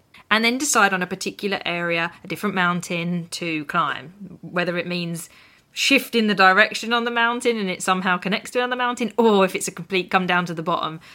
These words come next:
start again. And then you need to take action, whether you start small and build yourself up, or if you take quite a big leap of faith.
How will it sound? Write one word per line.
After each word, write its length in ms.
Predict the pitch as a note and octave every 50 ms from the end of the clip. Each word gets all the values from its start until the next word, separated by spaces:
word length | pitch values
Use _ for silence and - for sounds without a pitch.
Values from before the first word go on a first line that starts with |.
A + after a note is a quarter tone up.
| - - _
start 340 | - - - F#3+ E3 - -
again. 480 | - D3+ C3+ - - - - - - _ _ _ _ _ _ _ _ _ -
And 200 | G#3+ A3+ A3 G#3+
then 160 | G#3+ A#3 B3
you 100 | B3+ B3
need 180 | A3+ A#3 A3 -
to 60 | -
take 280 | F3+ - G3+ F#3+ F#3+ F#3+
action, 400 | F3 - - - - D#3+ D#3 E3
whether 160 | E3+ D#3+ E3+
you 120 | E3+ E3+
start 400 | E3 - - F#3+ E3 D3+ - -
small 720 | - - - - E3 D#3 D#3 D#3 D#3+ E3 F3+ A3 C#4+ E4+ - _ -
and 120 | G3 F3
build 220 | - E3+ E3 D#3 -
yourself 360 | D#3 - - D#3 C#3 - - -
up, 260 | F#3+ A3+ B3+ - - -
or 100 | - E3+
if 180 | E3+ E3+ - -
you 60 | F3
take 320 | - E3+ D#3+ D3+ - - - _ _
quite 160 | - - F3 -
a 60 | E3+
big 240 | - A3 A3+ G#3 G#3
leap 280 | F#3+ F3+ F3+ F3 -
of 80 | E3+ -
faith. 460 | - - - C3 - - - _